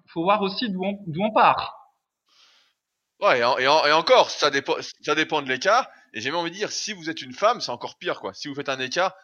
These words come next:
Speaker 2: ça peut flinguer deux, trois semaines, quoi. Vraiment, euh, moi, je vois des élèves, justement, qui sont skinny fat ou anciens obèses, quand ils font un vrai écart, donc s'ils se font une croûte, par exemple, ou une pizza trois fromages, ou n'importe, ah bah là, ils sont morts pour deux semaines, quoi. Et, euh, ils ont beau aller faire du cardio, et cetera. Ouais, ouais, faut qu'ils en fassent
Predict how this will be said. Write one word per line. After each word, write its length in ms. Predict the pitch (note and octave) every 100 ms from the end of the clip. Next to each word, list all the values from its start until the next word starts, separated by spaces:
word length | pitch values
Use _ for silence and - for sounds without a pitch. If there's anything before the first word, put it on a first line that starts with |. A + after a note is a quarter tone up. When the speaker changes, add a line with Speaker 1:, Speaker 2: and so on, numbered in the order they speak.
| _ _
Speaker 2:
ça 200 | - B2
peut 120 | A2+ B2
flinguer 340 | C3 B2+ D3+
deux, 180 | A2 F3
trois 240 | - C#3+
semaines, 300 | C3+ D#3 C3
quoi. 220 | - G#2
Vraiment, 480 | F#2+ B2 D#3 E3 D3+
euh, 100 | A2
moi, 100 | C3
je 80 | C#3
vois 100 | A#2+
des 160 | A2+ C3+
élèves, 180 | E3+
justement, 240 | C#3 C3+ D3
qui 80 | -
sont 80 |
skinny 260 | G#2+ - C#3+
fat 240 | C3+ D3+ D3
ou 80 | A2
anciens 180 | G#2+ A#2
obèses, 340 | A#2+ G3 F#3+ _ _ _ _
quand 100 | C3+
ils 60 | C3
font 140 | D#3
un 80 | A#2
vrai 240 | A#2+ E3+
écart, 240 | E3 F3 C#3
donc 140 | G2+
s'ils 140 | -
se 60 | A2+
font 120 | A#2+
une 100 | A2+
croûte, 300 | - - G3+ -
par 160 | A#2 A2+
exemple, 420 | A2+ D3 F3 A#2
ou 100 | A2
une 100 | G#2+
pizza 360 | _ C3 A#2 B2+
trois 220 | - A2+
fromages, 500 | - A#2 C3 C3+ G#2+
ou 140 | G2
n'importe, 540 | G#2 A2+ D3+ G3 - - _ _ _ _ -
ah 100 | B2
bah 140 | A#2+
là, 180 | B2+ C#3+
ils 60 | C3+
sont 160 | -
morts 160 | B2 B2
pour 120 | A2
deux 120 | A2+
semaines, 280 | B2 B2+ G#2+
quoi. 220 | - E2+ _ _ _
Et, 160 | A#2+ C3
euh, 40 |
ils 160 | A#2+ C#3+
ont 60 |
beau 300 | D3 E3+ E3+ - -
aller 160 | C3
faire 160 | C3+ C#3
du 100 | C3+
cardio, 280 | F#3 D3 D3+
et 40 |
cetera. 400 | - F3 B3 - _
Ouais, 80 | -
ouais, 100 | A#3+
faut 100 | F#3
qu'ils 120 | A2
en 60 | A#2+
fassent 260 | D#3+ D#3